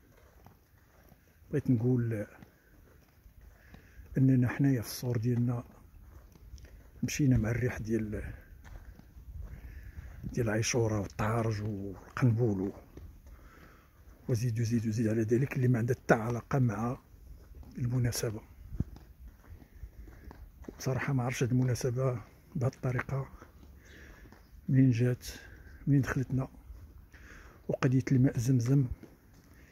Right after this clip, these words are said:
يعني، كنترشوا بالماء غادي الانسان الخدمه، وكان، وكنديروا، كان، آه، نحبسوا عليه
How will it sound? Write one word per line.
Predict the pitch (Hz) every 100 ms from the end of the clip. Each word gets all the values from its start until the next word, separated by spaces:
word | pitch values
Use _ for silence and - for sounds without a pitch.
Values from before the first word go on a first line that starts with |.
| - - - -
يعني، | 113 123 123 120 120 120 - - - - - - - -
كنترشوا | 135 117 - 127 - 139
بالماء | 110 123 127 120 - - - -
غادي | 120 123
الانسان | 123 - 120
الخدمه، | - 123 127
وكان، | 117 131 117 - - - - - - - - - - -
وكنديروا، | 127 143 120 123 120 117 - - - - - - - - - - - - - - - - - -
كان، | - 123 123
آه، | 120 117 113 - - - - - - - - - - - - - - - - - -
نحبسوا | - 135 - 147
عليه | 131 139 113 123